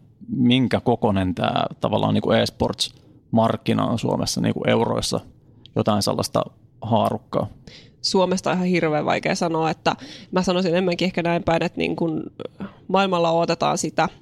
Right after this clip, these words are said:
Speaker 2: tän Newzoo, ää, tämmönen tutkimusfirma ennustaa, että, että muutaman vuoden sisällä taas, niinku, miljardin dollarin ala. Mutta että Suomessa kyllähän, kyllä se, niin kun, on,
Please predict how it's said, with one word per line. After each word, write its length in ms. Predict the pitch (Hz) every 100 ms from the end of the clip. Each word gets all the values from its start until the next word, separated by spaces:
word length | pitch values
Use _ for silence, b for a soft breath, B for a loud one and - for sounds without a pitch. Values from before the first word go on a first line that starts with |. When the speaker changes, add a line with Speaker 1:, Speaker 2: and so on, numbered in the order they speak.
| - - - 349 -
Speaker 2:
tän 240 | 170 156 -
Newzoo, 560 | 190 175 165 190 165 165 196 B B B B B B
ää, 380 | - - 69 67 - - - - - - _ - _ _ _ _ -
tämmönen 280 | 170 160 165
tutkimusfirma 960 | 175 - 165 180 - - 175 165 170 -
ennustaa, 540 | 175 170 180 - 156
että, 280 | 175 - 165 - 202
että 140 | 196
muutaman 380 | 180 175 165 160
vuoden 260 | 160 160
sisällä 400 | 175 165 190 156
taas, 220 | 165 - -
niinku, 160 | -
miljardin 640 | - 87 - - - 196 196 -
dollarin 520 | 67 60 - 135 - - - -
ala. 220 | - 95 - - - - - - - - _ - - -
Mutta 280 | 185 -
että 180 | 165 -
Suomessa 640 | - 202 196 180 - 214 190 B B B B
kyllähän, 440 | - 190 185 190 175 190
kyllä 140 | 185
se, 100 | 196
niin 200 | 175 170
kun, 140 | 165 165
on, 320 | 160 170